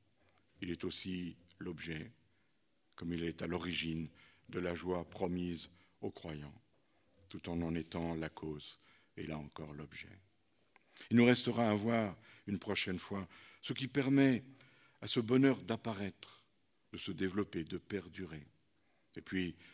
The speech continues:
de voir précisément en quoi consiste ce bonheur. Mais nous terminerons pour aujourd'hui avec ce rappel du verset trois. Le temps est proche.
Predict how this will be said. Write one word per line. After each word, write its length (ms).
de 80
voir 180
précisément 600
en 80
quoi 180
consiste 600
ce 160
bonheur. 440
Mais 80
nous 80
terminerons 640
pour 120
aujourd'hui 680
avec 180
ce 140
rappel 580
du 120
verset 320
trois. 320
Le 160
temps 400
est 80
proche. 560